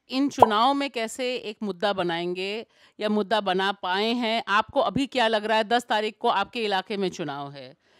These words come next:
फिर, अ, फिर उसके बाद तो, अ, उत्तर प्रदेश सात चरणों में है, तो पॉलिटिकल पावर जो है,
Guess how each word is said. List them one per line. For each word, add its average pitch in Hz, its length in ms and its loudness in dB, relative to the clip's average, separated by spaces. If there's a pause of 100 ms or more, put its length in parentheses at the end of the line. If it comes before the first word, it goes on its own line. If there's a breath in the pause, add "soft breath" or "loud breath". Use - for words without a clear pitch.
(180)
फिर, 262 220 4 (160)
अ, 214 460 2
फिर - 360 -4 (180)
उसके 240 200 -6
बाद 226 200 4
तो, 240 140 6
अ, 220 340 2
उत्तर 220 180 0
प्रदेश 220 320 2
सात 214 220 2
चरणों 208 380 6
में 202 160 2
है, 175 260 -4 (400 soft breath)
तो 349 100 4
पॉलिटिकल 247 580 0
पावर 269 380 6
जो 262 160 2
है, 220 400 2